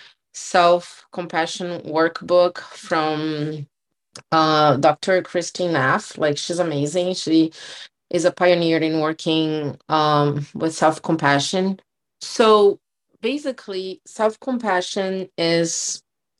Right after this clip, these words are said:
you know, treat others like you would treat yourself. I mean, treat yourself like you would treat others in hard times. So let's say your friend call you and tell you that,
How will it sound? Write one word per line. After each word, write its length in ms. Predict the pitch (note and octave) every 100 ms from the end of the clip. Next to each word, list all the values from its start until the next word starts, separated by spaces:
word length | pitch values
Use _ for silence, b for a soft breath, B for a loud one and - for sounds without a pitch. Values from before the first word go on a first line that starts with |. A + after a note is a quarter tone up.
| _ _
you 120 | -
know, 180 | A#3 F3
treat 260 | E3 C4 A#3
others 480 | F#3+ F#3+ G3+ F#3+ F3+
like 260 | F3 -
you 180 | F3+ F#3+
would 120 | F#3
treat 220 | F3+ F#3+ E3+
yourself. 560 | E3+ - D#3+ D3+ C#3+ -
I 100 | G3
mean, 260 | E3+ C#3+ _
treat 200 | - C4+
yourself 460 | B3+ - G3 G3
like 200 | F3+ F3+
you 80 | G3+
would 120 | F#3
treat 220 | - F#3 F3+
others 560 | D#3+ D#3+ D#3+ E3 D#3+ - B _ _ -
in 120 | E3
hard 560 | E3+ - E3 D#3+ D#3+ D#3+ _ _
times. 640 | D#3+ D#3 - C#3+ - - B B B
So 720 | - - G3 F#3 F3+ F3 D#3+ - - _
let's 240 | F#3 G3 -
say 120 | F#3+
your 220 | E3 D#4
friend 400 | D#4 F3 E3+ E3
call 340 | - G#3 G#3+
you 400 | F#3 D3+ D3+ D3+ -
and 240 | D#3+ D#3+
tell 280 | E3+ D#3 D#3
you 120 | D#3
that, 380 | D3+ D3+ D3 D3